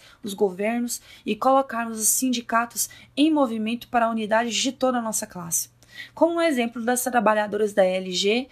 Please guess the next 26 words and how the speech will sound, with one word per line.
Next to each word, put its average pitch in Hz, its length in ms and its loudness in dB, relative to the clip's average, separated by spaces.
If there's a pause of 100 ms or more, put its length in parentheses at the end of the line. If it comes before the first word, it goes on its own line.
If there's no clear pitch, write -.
(240)
e 247 100 4
as 254 140 4
terceirizadas 233 880 0
da 190 100 0
Santec, 233 680 -2
Blutec 214 720 0
e 233 100 -4
três 240 320 -2
C, - 300 -2 (360)
que 214 120 -2
seguiram 233 440 2
por 240 200 -2
trinta 294 340 0
dias 254 240 -2
de 233 80 -4
greve 226 500 -2
contra 294 320 2
o 262 40 -2
fechamento 202 560 -4
das 185 240 -4
fábricas 226 600 -2 (300)
e 233 160 4
exigindo 233 560 2
a 190 80 2
mesma 262 340 0
indenização 226 800 -2